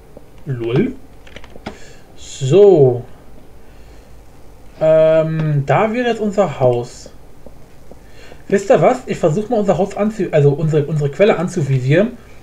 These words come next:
und den ganzen anderen Weg, den wir hier ausgeleuchtet haben, so wunderschön,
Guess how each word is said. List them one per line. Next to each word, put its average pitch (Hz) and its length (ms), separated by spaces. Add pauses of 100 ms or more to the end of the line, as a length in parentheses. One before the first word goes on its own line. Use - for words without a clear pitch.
(140)
und 147 100
den 160 80
ganzen 160 260
anderen 220 320
Weg, 143 120
den 160 100
wir 151 120
hier 151 220
ausgeleuchtet 170 480
haben, 180 240
so 139 160
wunderschön, 143 640